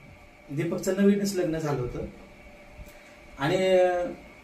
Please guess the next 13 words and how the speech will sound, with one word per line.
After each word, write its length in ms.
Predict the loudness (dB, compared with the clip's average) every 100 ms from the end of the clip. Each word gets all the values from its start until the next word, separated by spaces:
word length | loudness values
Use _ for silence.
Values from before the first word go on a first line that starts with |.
| -20 -20 -6 2
तो 100 | 6
मध्ये 240 | 6 6
गेला, 240 | 4 4 2
मग 300 | 0 -6 -6
सगळे 480 | -6 -4 0 2
आलो 300 | 2 0 2
आम्ही 220 | 0 0 -2
नाही 160 | -4
का, 80 | -6 -10 -14 -14 -12 -10
म्हटले 240 | -6 -4
पहिले 260 | 2 2 2
कंप्लेंट 400 | -2 -2 -2 0
द्यायची 280 | 0 -2